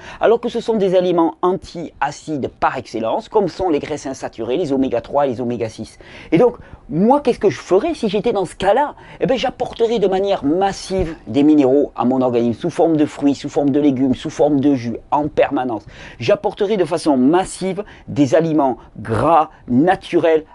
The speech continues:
à mon organisme, de manière à jouer ce rôle d'anti-acide par excellence. Graisses saturées, graisses insaturées, oméga trois, oméga six. Non pas focaliser sur un, à d'un seul coup, c'est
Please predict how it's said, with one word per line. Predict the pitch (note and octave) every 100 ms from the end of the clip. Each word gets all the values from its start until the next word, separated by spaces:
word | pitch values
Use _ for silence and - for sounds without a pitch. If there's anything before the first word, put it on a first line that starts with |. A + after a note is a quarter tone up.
| _
à | C#3
mon | D#3+ D#3
organisme, | C#3+ C3+ B2 F3
de | D3+
manière | D#3+ F3+ G#3
à | G3
jouer | F3+ G3 A3+
ce | -
rôle | E3+ G3 G3+
d'anti-acide | D3 E3 D#3 F3+ F#3 D3 - - E3 F#3 E3 -
par | D3 D3
excellence. | D3 D3+ C3+ A2+ -
Graisses | - E3+
saturées, | - E3+ - C#3+ B2+
graisses | A2 D3+ D#3+
insaturées, | D3+ D#3 D3 B2
oméga | A#2+ C#3 D3 D3
trois, | - A#2
oméga | C3 D3+ D3+
six. | - A#2 - - - - D#3+
Non | G#3+
pas | - A#3
focaliser | - G#3+ G#3+ F#3+ G3+
sur | - E3+ - -
un, | A#3 E3+ -
à | E3
d'un | E3
seul | E3+ D#3+
coup, | A3+
c'est | - D#3